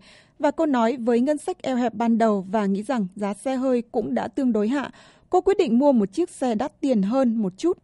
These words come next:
để tự thưởng cho mình. Tuy nhiên, các chuyên gia cảnh báo rằng có một bất lợi trong việc giá dầu hạ. Kinh tế gia Banu Murthy lo ngại rằng sự sụt giá các nhu yếu phẩm trên toàn cầu như dầu thô, than đá và vàng có thể là dấu hiệu của một sự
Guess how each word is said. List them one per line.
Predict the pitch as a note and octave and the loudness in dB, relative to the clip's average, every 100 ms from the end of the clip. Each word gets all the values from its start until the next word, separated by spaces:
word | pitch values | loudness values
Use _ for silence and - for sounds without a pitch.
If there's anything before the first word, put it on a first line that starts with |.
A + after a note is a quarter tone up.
| - | -6
để | A#3 G#3 | -2 -2
tự | - G3 | -2 -8
thưởng | C4+ B3 E3+ | -2 -2 -2
cho | - | -2
mình. | A#3 A#3 F#3 - _ _ - | 0 0 -2 -8 _ _ 2
Tuy | E4 | 4
nhiên, | E4 E4 D4+ | 4 2 2
các | F#4 F#4+ | -4 -4
chuyên | - D4+ | -2 -2
gia | D4 C4+ | -2 -2
cảnh | G#3+ F3+ | -2 -2
báo | F3+ | -2
rằng | G3+ D4 G#3 F3 | -2 -2 -2 -4
có | G#3 G3 | -4 -2
một | A3+ D#4 A3 | 0 0 0
bất | C#4+ | 0
lợi | F4+ D4 - | 0 0 -2
trong | - B3 | -4 -2
việc | G#3 G3+ | -2 -4
giá | - F#3+ | -4 -6
dầu | F#3 C4+ | -4 -4
hạ. | G#3 G#3+ - _ _ _ _ | -2 -4 -8 _ _ _ _
Kinh | D#4+ D#4 | -2 0
tế | A#3 A#3 | 2 2
gia | C#4 B3+ A#3+ | 0 0 -2
Banu | A3+ A#3+ A#3 B3 | -2 2 4 4
Murthy | A3+ A#3+ A#3+ - C4+ A#3 G#3+ | 4 4 0 -2 0 0 -2
lo | A#3+ | -2
ngại | A3+ A3+ F3+ | 0 -2 -2
rằng | G#3 F#3+ E3+ | 0 0 -4
sự | - C4 | -8 -8
sụt | - A3 | -6 -6
giá | F#3+ G#3 G3 - | -4 -4 -4 -4
các | E4 E4+ | -4 0
nhu | C4+ C#4 | 2 2
yếu | A#3 G#3+ G#3+ | 0 0 0
phẩm | D#4+ A#3+ E3 | 0 0 -2
trên | - B3 A3+ | -2 0 0
toàn | A3 G3 | 0 -2
cầu | A3 G#3 F#3 - - | 0 0 -2 -8 -2
như | C4 | 0
dầu | A#3 A#3 G3+ | 2 2 0
thô, | - B3+ A#3 - _ | 0 0 0 -6 _
than | - B3 A3+ | -4 0 2
đá | G#3 F#3+ C#4+ - | 0 -2 -4 -4
và | A3+ | -2
vàng | G3+ G#3 F#3 - - _ | 0 0 -2 -6 -18 _
có | C#4 | -4
thể | D4+ F4 | 2 2
là | G#3+ F#3+ | 2 2
dấu | G#3 G#3 | 2 2
hiệu | C4+ C#4+ | 2 0
của | - G#3+ | -2 -2
một | F#3 F3+ | -2 -4
sự | - | -8